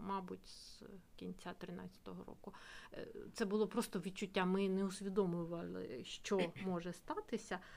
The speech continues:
але те, що це початок якоїсь трагедії, яка зачепить саме Донбас, вона була чітка.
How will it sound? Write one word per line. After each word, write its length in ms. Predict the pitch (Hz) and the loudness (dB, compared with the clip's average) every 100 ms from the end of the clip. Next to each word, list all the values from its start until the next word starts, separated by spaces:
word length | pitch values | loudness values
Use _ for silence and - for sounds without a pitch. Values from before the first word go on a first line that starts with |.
| - - - | -14 -14 -14
але 380 | - 190 202 220 | -2 2 4 2
те, 280 | 208 220 220 | 2 4 4
що 640 | - - 208 196 185 - - | 2 -2 2 4 4 0 -2
це 160 | 208 | -2
початок 880 | 196 202 196 220 196 190 180 175 - | 2 0 2 4 4 2 -2 -4 -6
якоїсь 560 | 175 185 185 190 185 185 | -2 -2 2 4 4 2
трагедії, 800 | - 190 180 180 165 175 180 175 | 2 2 4 2 0 -4 -6 -4
яка 320 | 170 - 170 | -6 -4 -4
зачепить 580 | 175 175 - 175 170 - | -2 -2 -2 -2 -4 -8
саме 360 | - 175 175 | -4 -2 -2
Донбас, 540 | 170 175 185 233 294 - | -2 -2 0 0 0 -4
вона 240 | 180 185 | -2 -2
була 260 | 175 180 180 | -2 -6 -6
чітка. 420 | - - - - | -8 -10 -8 -8